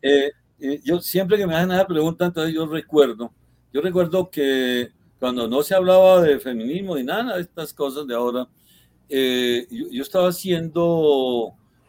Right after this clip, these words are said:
eh, cuarto bachillerato en el, en el Colegio Nacional Simón Bolívar en Garzón.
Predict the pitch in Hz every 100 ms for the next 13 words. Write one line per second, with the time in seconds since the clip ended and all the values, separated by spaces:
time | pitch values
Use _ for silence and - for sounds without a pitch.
0 | _ - 120 - _ _ - 165 170 165
1 | - _ 175 165 143 - 127 110 113 175
2 | 180 104 87 _ _ _ 107 107 104 101
3 | 104 113 101 104 101 117 131 151 139 117
4 | 107 110 156 143 139 139 135 139 131 113
5 | 98 95 - 185 131